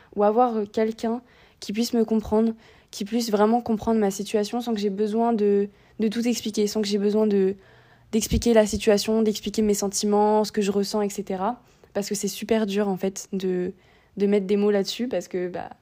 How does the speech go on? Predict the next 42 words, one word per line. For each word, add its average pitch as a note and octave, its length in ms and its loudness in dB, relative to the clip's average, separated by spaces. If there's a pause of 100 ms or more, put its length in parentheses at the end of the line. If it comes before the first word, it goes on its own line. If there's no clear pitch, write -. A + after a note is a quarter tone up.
(600)
c'est - 160 -12
quelque F#3 180 -6
chose F#3 140 -6
de F#3 80 2
très F#3+ 180 -2
personnel. F#3+ 480 -2 (920)
Et A3+ 80 0
du G3+ 140 -4
coup, D4 140 -4
pour A3 140 -2
moi, B3+ 440 0
on G#3+ 80 -2
peut G#3 80 -6
pas B3 160 2
s'y A3 340 2
habituer A3 360 2
à G#3 60 4
cette F#3+ 160 -4
distance. F#3+ 460 -4 (360)
En G3+ 80 0
fait, A#3 360 0
pour G#3 140 -6
moi, G#3+ 320 0 (540)
c'est - 200 -2
vraiment G3 300 0
en A#3+ 60 0
fonction A3+ 340 -6
de G3 260 0
la F#3 140 2
personnalité A3 640 -2
de G#3+ 40 -4
la G#3 120 2
personne. G#3 480 -4 (920)
Enfin, G3+ 200 -2
c'est F#3+ 160 -8
vraiment G#3 220 0
en A#3 40 0
fonction A3+ 280 -6
de, G3 200 0
de F#3 140 -4
ta F#3+ 140 -2
personnalité, G#3 880 -2